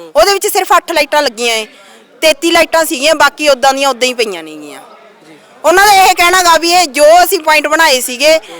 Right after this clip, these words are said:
ਜੋ ਐਸਟੀਮੇਟ ਲੱਗਿਆ ਸੀਗਾ, ਉਹਦੇ according ਨਹੀਂ ਲੱਗੀਆਂ ਹੈਗੀਆਂ। ਇਹਨਾਂ ਨੇ ਪੈਡਾ ਕੰਪਨੀ ਵਾਲਿਆਂ ਨੂੰ ਫੋਨ ਕੀਤਾ ਗਾ, ਲੱਕੀ ਵਰਗਿਆਂ ਨੇ, ਕਹਿੰਦੇ ਵੀ ਇਹ ਬ-, ਸਹੀ ਤਰੀਕੇ ਨਾਲ ਨਹੀਂ ਲਾਈਆਂ ਹੈਗੀਆਂ, ਜਿੱਥੇ ਲਾਈਟਾਂ ਲੱਗਣ ਦੀ ਥਾਂ ਸੀਗੀ ਉੱਥੇ ਨਹੀਂ ਲੱਗੀਆਂ, ਉਹ ਤਾਂ ਗ-, ਹੋਰ ਥਾਵਾਂ ਤੇ ਲੱਗੀਆਂ ਹੈਗੀਆਂ।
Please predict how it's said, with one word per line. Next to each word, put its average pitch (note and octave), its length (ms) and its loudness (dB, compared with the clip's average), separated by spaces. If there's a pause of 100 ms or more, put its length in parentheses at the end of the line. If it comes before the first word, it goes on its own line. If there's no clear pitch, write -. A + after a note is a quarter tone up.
(180)
ਜੋ D4+ 260 4
ਐਸਟੀਮੇਟ E4 480 0
ਲੱਗਿਆ C4 320 -2
ਸੀਗਾ, D4+ 220 -2
ਉਹਦੇ E4 180 2
according C4+ 380 0
ਨਹੀਂ G#3+ 220 -6
ਲੱਗੀਆਂ G3+ 360 -8
ਹੈਗੀਆਂ। G3+ 360 -12 (380)
ਇਹਨਾਂ E4+ 180 2
ਨੇ G4+ 60 2
ਪੈਡਾ E4+ 320 2
ਕੰਪਨੀ E4 320 0
ਵਾਲਿਆਂ D#4 160 2
ਨੂੰ D4+ 100 -4
ਫੋਨ C4+ 240 0
ਕੀਤਾ A#3 320 -2
ਗਾ, A3 180 -4 (300)
ਲੱਕੀ B3+ 260 -6
ਵਰਗਿਆਂ G#3+ 300 -2
ਨੇ, G3 120 -14 (460)
ਕਹਿੰਦੇ E4+ 260 0
ਵੀ G4 120 0 (200)
ਇਹ D4 240 0
ਬ-, C4+ 160 -6
ਸਹੀ D#4 340 0
ਤਰੀਕੇ F4+ 300 -2
ਨਾਲ D#4 200 2
ਨਹੀਂ D4+ 120 -4
ਲਾਈਆਂ C#4 200 0
ਹੈਗੀਆਂ, E4 160 -2
ਜਿੱਥੇ D4+ 280 -2
ਲਾਈਟਾਂ D4 280 0
ਲੱਗਣ B3+ 300 -4
ਦੀ D4 180 -6 (360)
ਥਾਂ E4 280 2
ਸੀਗੀ F4 260 0
ਉੱਥੇ E4 260 2
ਨਹੀਂ D4+ 200 0
ਲੱਗੀਆਂ, D#4 320 -2
ਉਹ D#4 40 0
ਤਾਂ E4+ 120 0
ਗ-, B3+ 360 -2
ਹੋਰ C4+ 160 2
ਥਾਵਾਂ C4+ 280 0
ਤੇ C#4+ 80 -6
ਲੱਗੀਆਂ G3 360 -10
ਹੈਗੀਆਂ। F#3+ 400 -14